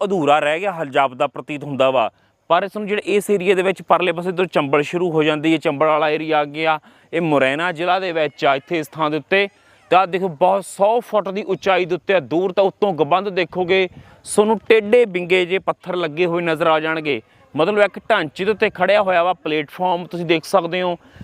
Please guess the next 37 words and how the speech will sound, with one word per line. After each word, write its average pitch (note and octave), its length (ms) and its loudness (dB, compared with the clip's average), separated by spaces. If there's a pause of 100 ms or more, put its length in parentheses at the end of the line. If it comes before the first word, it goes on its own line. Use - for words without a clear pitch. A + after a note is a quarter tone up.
(100)
ਪਲੇਟਫਾਰਮ F3 500 2
ਦੇ F3+ 60 0
ਉੱਤੇ F3 180 0
ਇੱਕ E3+ 100 -6
ਉੱਚਾ F#3+ 320 4
ਮੰਦਿਰ E3 460 2 (300)
ਬਣਿਆ D#3+ 280 2
ਹੋਇਆ F3 260 0
ਤੁਹਾਨੂੰ E3+ 200 -8
ਸਾਫ਼ E3 280 2
ਤੌਰ E3 180 -2
'ਤੇ F3 140 -4
ਨਜ਼ਰ D#3+ 280 0
ਆਊਗਾ। D3+ 300 4
ਚਾਰੇ D#3+ 300 -2
ਪਾਸੋਂ E3+ 240 -4
ਆਪਾਂ E3+ 260 -2
ਘੁੰਮ F3+ 180 0
ਕੇ E3 120 0
ਵੀ F3 100 0
ਦੇਖਾਂਗੇ, F#3 600 0 (420)
ਇਹਦੇ G3 280 4 (100)
ਅੰਦਰਲੇ F#3 360 -2
ਪਾਸੇ F3 320 -4
ਵੀ E3 80 -2
ਜਾਵਾਂਗੇ। D#3 420 0
ਇਹਦਾ F#3+ 160 0
ਜੋ F3+ 120 -2
ਗਰਭ D3+ 300 0
ਗ੍ਰਹਿ E3+ 300 2
ਆ F#3+ 40 2
ਉੱਥੇ G#3 460 -4 (440)
ਹਜੇ G#3 220 4
ਵੀ G3+ 120 -4
ਪੂਜਾ F3 380 2
ਹੁੰਦੀ D3 360 -2
ਆ। A2 160 4